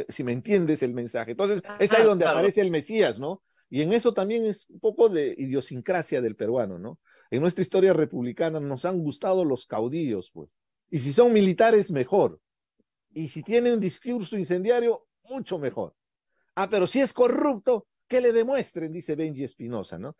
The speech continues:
Speaker 1: Y eso también es perverso, Rosa María, porque tú eres abogada, pero yo voy a discrepar en ahí,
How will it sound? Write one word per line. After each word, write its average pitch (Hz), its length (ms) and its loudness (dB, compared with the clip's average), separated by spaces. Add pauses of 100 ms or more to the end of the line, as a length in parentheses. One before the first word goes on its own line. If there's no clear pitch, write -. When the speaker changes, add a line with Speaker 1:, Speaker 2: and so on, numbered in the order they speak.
(240)
Speaker 1:
Y 143 120 2
eso 208 140 4
también 226 300 2
es 214 120 0
perverso, 175 560 4
Rosa 127 240 -10
María, 175 280 0
porque 123 240 -6
tú 139 120 -4
eres 170 180 0
abogada, 151 380 0
pero 123 140 -6
yo 135 120 -6
voy 147 140 -2
a 156 40 2
discrepar 143 480 -6
en 139 100 -8
ahí, 165 140 -6